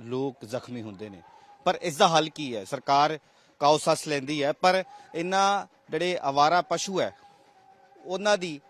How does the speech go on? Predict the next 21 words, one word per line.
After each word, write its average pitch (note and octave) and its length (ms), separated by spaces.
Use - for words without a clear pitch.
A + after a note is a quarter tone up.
ਗਿਣਤੀ D#3 500
ਦਿਨੋਂ D3 220
ਦਿਨ E3 160
ਵੱਧ D#3 240
ਰਹੀ E3+ 200
ਹੈ, D#3+ 80
ਪਰ E3 160
ਸਰਕਾਰ D3 440
ਇਸ D3 240
ਵੱਲ D3+ 180
ਧਿਆਨ D3 220
ਨਹੀਂ C3+ 80
ਦੇ C3 140
ਰਹੀ। F3 140
ਪਰ G#3+ 120
ਇੱਕ A3+ 200
ਹੋਰ G3 300
ਆਮ G#3 280
ਲੋਕਾਂ F#3+ 320
ਦੇ F#3 80
ਵੱਲੋਂ D#3+ 300